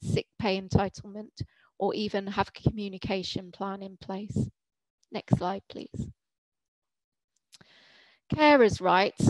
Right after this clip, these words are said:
what are their rights? Well, disability discrimination legislation provides additional protection for people who experience discrimination or harassment because they are associated with someone with a disability.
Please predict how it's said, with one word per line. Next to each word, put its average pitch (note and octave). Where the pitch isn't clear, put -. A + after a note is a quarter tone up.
what A3
are A3+
their G3+
rights? -
Well, G3
disability C#4
discrimination G3
legislation G3+
provides G3+
additional A3+
protection G#3
for -
people G3
who G#3+
experience G3
discrimination G3
or G3+
harassment G3+
because G#3
they G3
are F#3+
associated F#3
with F#3
someone F#3
with F#3
a -
disability. -